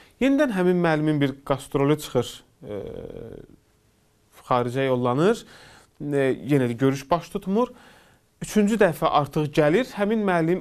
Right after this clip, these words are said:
onu öz evində qonaq edir, artıq mehmanxanaya getməyə ehtiyac yoxdur və həmin o Füzulinin külliyyatını təqdim edir. Bu,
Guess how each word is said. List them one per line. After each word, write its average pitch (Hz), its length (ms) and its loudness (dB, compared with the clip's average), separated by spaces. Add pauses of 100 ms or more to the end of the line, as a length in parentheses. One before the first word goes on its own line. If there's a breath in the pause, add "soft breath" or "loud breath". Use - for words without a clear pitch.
onu 147 380 0 (100)
öz 151 140 -4 (100)
evində 120 320 -2
qonaq 117 460 -2
edir, 135 260 -2
artıq 110 240 -6
mehmanxanaya 113 640 -6
getməyə 120 340 -4
ehtiyac 120 320 -2
yoxdur 190 240 -4
və 196 80 -4
həmin 202 240 -2
o 208 60 2 (400 loud breath)
Füzulinin 147 420 -2
külliyyatını 135 480 -2
təqdim 120 320 -2
edir. 98 160 -6 (220)
Bu, 247 240 0